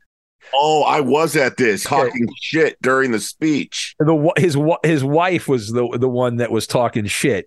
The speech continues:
Speaker 2: and, and she
Speaker 1: Right.
Speaker 2: she laid it on, like, and she, I guess she didn't know that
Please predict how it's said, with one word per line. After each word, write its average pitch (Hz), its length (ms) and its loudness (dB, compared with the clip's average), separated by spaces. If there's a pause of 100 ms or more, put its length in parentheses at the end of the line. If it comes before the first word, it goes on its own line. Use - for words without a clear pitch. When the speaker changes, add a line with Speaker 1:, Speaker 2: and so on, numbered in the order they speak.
Speaker 2:
and, 127 180 0
and 135 140 -2
she 214 320 0
Speaker 1:
Right. 107 420 -2 (140)
Speaker 2:
she 196 360 0
laid 170 500 2
it 151 100 2
on, 147 600 0
like, 113 260 -4
and 131 300 -2
she, 160 360 -2 (540)
I 160 80 2
guess 226 160 0
she 247 180 -2
didn't 190 360 0
know 196 240 4
that 165 200 0